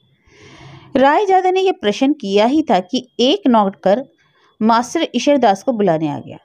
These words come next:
"मास्टर जी, राय साहब ने आपको बुलाया है अंदर।" मास्टर नौकर के पीछे पीछे हो लिया। राय साहब गोल कमरे में अपने दोस्त यारों के साथ बैठे ताश खेल रहे थे। इस कमरे में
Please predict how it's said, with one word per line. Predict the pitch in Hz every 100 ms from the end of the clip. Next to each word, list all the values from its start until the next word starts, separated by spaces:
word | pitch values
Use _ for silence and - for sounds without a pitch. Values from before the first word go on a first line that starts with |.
| _ _ _ _ 175
"मास्टर | 165 156 - 208
जी, | 247 226
राय | 190 190
साहब | 220 208 202
ने |
आपको | 214 202 226
बुलाया | 196 175 160 185
है | 196 151 - _ 175
अंदर।" | 170 160 160 _ _ _ _ _ _ _ _ -
मास्टर | 156 156 - - 196 196 _ _ _ -
नौकर | 240 277 302 349 339
के | 320
पीछे | 254 214 214 269
पीछे | 269 175 165 233
हो | 226 180 147
लिया। | 135 131 - _ _ _ -
राय | 165 151 156
साहब | - 143 170 185 _ - - - -
गोल | 233 302 359
कमरे | 330 262 226 220
में | 247 240
अपने | 240 240
दोस्त | 190 190 220 - 262
यारों | 190 160 160
के | 165 165 -
साथ | - 226 269 233
बैठे | 156 214
ताश | 247 - 156 165 -
खेल | 160 131
रहे | -
थे। | - -
इस | - -
कमरे | 160 160 151
में | 147 190